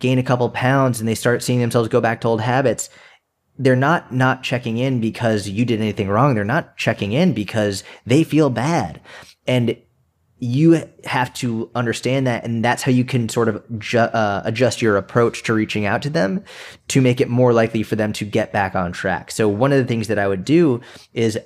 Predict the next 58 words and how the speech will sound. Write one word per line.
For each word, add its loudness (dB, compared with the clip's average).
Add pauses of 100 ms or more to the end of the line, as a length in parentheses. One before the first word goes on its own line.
I 4
would, 2
uh, -2
record 0
a 0
voice 0
memo. -6 (720)
And -2
I 2
would 0
send 0
it -2
to -2
them. -8 (440)
And -2
basically 2
I'd 0
say, 0
like, -2
"Hey," 2
I, -6 (300)
an -2
email 2
I'd 2
write, 2
"Hey, 2
I 0
haven't -2
heard 0
from -4
you 0
in -2
a -4
couple -4
weeks. -4 (260)
I 0
attached -2
a 0
voice -2
memo. 0 (260)
Uh, -2
I -2
hope 0
you're 0
doing 0
well." -4 (280)
And 0
the 2
voice 0
memo 2
would 2
say 2
something 0
to -6
the -2
effect -4
of, 0
like, -2